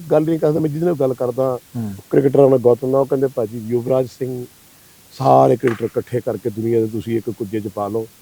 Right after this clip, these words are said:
Speaker 1: ਤੇ
Speaker 2: ਹੂੰ।
Speaker 1: ਯੁਵਰਾਜ ਸਿੰਘ ਨੂੰ ਕੁੱਜੇ 'ਚ ਪਾ ਲਓ, ਉਹ ਇੰਨਾ ਕੁ ਕੰਪੈਰੀਟਿਵ
Speaker 2: ਹਾਂ, ਇਹ
Speaker 1: ਫਰਕ
Speaker 2: ਗੌਤਮ ਗੰਭੀਰ ਕਹਿੰਦੇ ਨੇ
Speaker 1: ਸਾਰੀ
Speaker 2: ਕਿ
Speaker 1: ਦੁਨੀਆ
Speaker 2: ਰੀਅਲ
Speaker 1: ਦਾ
Speaker 2: ਹੀਰੋ, ਅਸਲੀ ਹੀਰੋ ਆ।"
Speaker 1: ਇਰਫਾਨ ਪਠਾਨ ਨਾਲ ਗੱਲ ਕਰ ਲਓ, ਕਿਸੇ ਨਾਲ
Speaker 2: ਹੂੰ।
Speaker 1: ਕਰ ਲਓ ਤੁਸੀਂ,
Speaker 2: ਹੂੰ।
Speaker 1: ਅਹ, ਵੀਰੂ ਨਾਲ ਗੱਲ ਕਰ ਲਓ, ਉਹ
Speaker 2: ਹੂੰ।
Speaker 1: ਕਹਿੰਦੇ, "ਉਹ ਸਾਡਾ ਕੋਹੀਨੂਰ ਹੀਰਾ।"
Speaker 2: ਹੂੰ।
Speaker 1: ਹੁਣ ਰਹੀ ਗੱਲ ਜਿਹੜਾ ਸਵਾਲ ਤੁਸੀਂ ਪੁੱਛਿਆ,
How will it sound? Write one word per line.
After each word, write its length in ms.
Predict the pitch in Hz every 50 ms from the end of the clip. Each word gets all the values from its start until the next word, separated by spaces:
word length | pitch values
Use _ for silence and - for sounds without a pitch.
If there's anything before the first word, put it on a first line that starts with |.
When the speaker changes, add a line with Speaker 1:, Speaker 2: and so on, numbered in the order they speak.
| _ -
Speaker 1:
ਤੇ 60 | 117
Speaker 2:
ਹੂੰ। 80 | 113 104
Speaker 1:
ਯੁਵਰਾਜ 380 | 107 113 110 113 113 113 107
ਸਿੰਘ 120 | 92 110 113
ਨੂੰ 100 | 110 101 -
ਕੁੱਜੇ 220 | - 104 92 113 104
'ਚ 60 | 104
ਪਾ 220 | 98 - 101 101
ਲਓ, 180 | 107 110 110 107 - _ -
ਉਹ 120 | 135 139 - _ _ -
ਇੰਨਾ 200 | 127 113 110 113
ਕੁ 120 | 101 - - -
ਕੰਪੈਰੀਟਿਵ 300 | 104 98 - 101 98 117
Speaker 2:
ਹਾਂ, 80 | 139 147
ਇਹ 80 | 156
Speaker 1:
ਫਰਕ 40 | 151
Speaker 2:
ਗੌਤਮ 320 | 156 151 - 175 170 170 165
ਗੰਭੀਰ 280 | 165 156 156 156 143 -
ਕਹਿੰਦੇ 280 | 151 147 151 151 143 120
ਨੇ 120 | 104 95
Speaker 1:
ਸਾਰੀ 260 | 92 226 220 233 254
Speaker 2:
ਕਿ 100 | 185 180
Speaker 1:
ਦੁਨੀਆ 60 | 170
Speaker 2:
ਰੀਅਲ 240 | 165 190 220 233 233
Speaker 1:
ਦਾ 60 | 214
Speaker 2:
ਹੀਰੋ, 300 | 190 185 180 185 196 202
ਅਸਲੀ 260 | 185 - - 214 214 208
ਹੀਰੋ 300 | 190 170 139 123 104 92
ਆ।" 100 | 87 90 92 - 175
Speaker 1:
ਇਰਫਾਨ 340 | 147 110 139 170 160 160 147
ਪਠਾਨ 320 | 143 135 147 143 135 135
ਨਾਲ 100 | 135 135
ਗੱਲ 200 | 120 127 123 123
ਕਰ 160 | 113 127 123
ਲਓ, 120 | 123 131 127
ਕਿਸੇ 240 | - 175 131 -
ਨਾਲ 120 | 117 143 135
Speaker 2:
ਹੂੰ। 80 | -
Speaker 1:
ਕਰ 160 | - 131 123 123
ਲਓ 180 | 123 127 123 120 -
ਤੁਸੀਂ, 260 | 127 113 139 131 127
Speaker 2:
ਹੂੰ। 560 | 117 - - _ - - 143 131 127 127 123
Speaker 1:
ਅਹ, 20 | 117
ਵੀਰੂ 320 | 117 139 151 156 165 156
ਨਾਲ 100 | 151 139
ਗੱਲ 180 | 131 127 123 117
ਕਰ 160 | - 113 110
ਲਓ, 140 | 120 117 117
ਉਹ 60 | - _ - -
Speaker 2:
ਹੂੰ। 80 | -
Speaker 1:
ਕਹਿੰਦੇ, 420 | - - - 277 143 143 - 403 415 - _ _ _ _ _ _ _ _ _ _ _ - 208
"ਉਹ 60 | -
ਸਾਡਾ 460 | - 151 135 127 131 127 123 123 - - _ _ _ _ - _ _ -
ਕੋਹੀਨੂਰ 420 | 143 147 120 139 131 123 117 117 104 98
ਹੀਰਾ।" 160 | 98 90 - - - -
Speaker 2:
ਹੂੰ। 160 | 104 90 78 71 73 92 - - - _ _ _ _ _ _ _ - - - - - - - - - - - - _ _ _ -
Speaker 1:
ਹੁਣ 160 | 226 247 220
ਰਹੀ 220 | 214 220 202 214 220
ਗੱਲ 180 | 175 175 175
ਜਿਹੜਾ 160 | 160 180 202 190
ਸਵਾਲ 300 | - - 151 139 135 135
ਤੁਸੀਂ 180 | 135 - - -
ਪੁੱਛਿਆ, 320 | 104 - - - 110